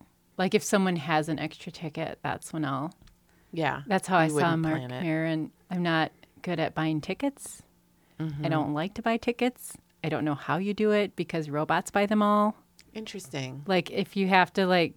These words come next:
Speaker 1: go on a website at a certain time and try a hundred times, I just do not wanna do that.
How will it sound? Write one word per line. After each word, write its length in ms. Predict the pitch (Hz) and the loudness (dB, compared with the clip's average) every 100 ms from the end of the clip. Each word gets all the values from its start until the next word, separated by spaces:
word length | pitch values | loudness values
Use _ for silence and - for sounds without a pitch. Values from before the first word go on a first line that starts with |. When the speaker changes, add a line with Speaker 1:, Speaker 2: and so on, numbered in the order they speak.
| _ _ _ - | _ _ _ 2
Speaker 1:
go 200 | 185 185 | 4 6
on 120 | 185 | 4
a 80 | 170 | 4
website 500 | 175 160 180 175 165 | 0 0 0 2 0
at 120 | 160 | -2
a 40 | |
certain 300 | 160 170 - | -4 -4 -4
time 440 | 165 180 175 175 170 | -4 -2 -2 0 0
and 160 | 160 | -2
try 160 | - 160 | -2 -2
a 80 | 156 | 0
hundred 260 | 170 160 | -2 -4
times, 220 | 170 156 - | -2 -4 -2
I 140 | 180 | -4
just 220 | 156 156 - | -4 -6 -6
do 100 | 170 | -4
not 200 | 160 151 | -2 -2
wanna 180 | 151 143 | -2 -2
do 160 | 139 | -4
that. 220 | 107 - | -6 -10